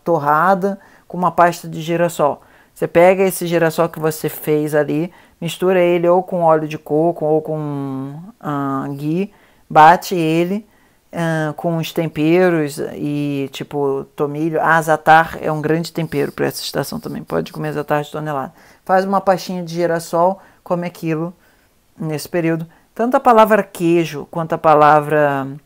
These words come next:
seja ele vegetal, animal ou leite, tende a aumentar muito a quantidade de umidade no sistema.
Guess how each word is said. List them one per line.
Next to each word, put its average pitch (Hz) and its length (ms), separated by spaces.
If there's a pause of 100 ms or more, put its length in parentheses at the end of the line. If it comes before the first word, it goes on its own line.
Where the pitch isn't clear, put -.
(560)
seja 208 360
ele 185 200
vegetal, 160 500
animal 147 540 (340)
ou 170 180
leite, 156 460 (240)
tende 196 200
a - 20
aumentar 196 260
muito 202 220
a 208 40
quantidade 180 360
de 170 60
umidade 156 520
no 151 120
sistema. 151 580